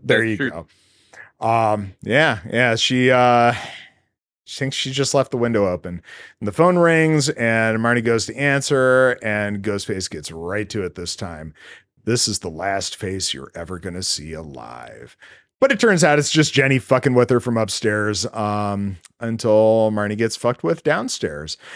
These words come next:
Speaker 1: Now, I love how the line that Ghostface uses on this call is the line from, uh, the Stab Six intro that they were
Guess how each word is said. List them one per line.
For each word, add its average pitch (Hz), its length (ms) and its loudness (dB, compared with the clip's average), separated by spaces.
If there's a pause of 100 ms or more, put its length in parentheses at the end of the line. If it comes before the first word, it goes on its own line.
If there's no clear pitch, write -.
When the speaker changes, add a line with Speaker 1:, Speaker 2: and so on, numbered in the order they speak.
(180)
Speaker 1:
Now, 113 160 0
I 120 180 0
love 127 360 4
how 113 360 2
the 101 220 -6
line 120 320 2
that 110 120 -4
Ghostface 110 540 -2
uses 101 340 -4
on 98 200 -6
this 92 180 -4
call 92 460 -2 (240)
is 107 300 -4
the 113 140 -2
line 104 480 -4
from, 95 600 -6 (260)
uh, 95 340 -4
the 95 140 -8
Stab 117 420 0
Six - 540 -2 (160)
intro 107 640 -2
that 95 220 -8
they 113 80 -2
were 101 180 -4